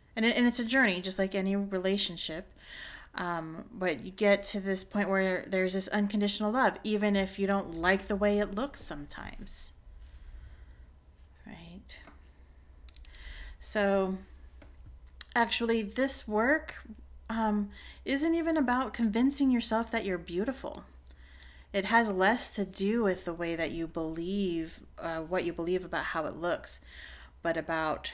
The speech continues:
how you view it, how you perceive your body.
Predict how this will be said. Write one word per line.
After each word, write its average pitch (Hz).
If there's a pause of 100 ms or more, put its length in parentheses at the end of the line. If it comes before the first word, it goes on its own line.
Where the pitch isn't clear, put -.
(140)
how 190
you 160
view 165
it, - (120)
how 185
you 175
perceive 170
your 147
body. 151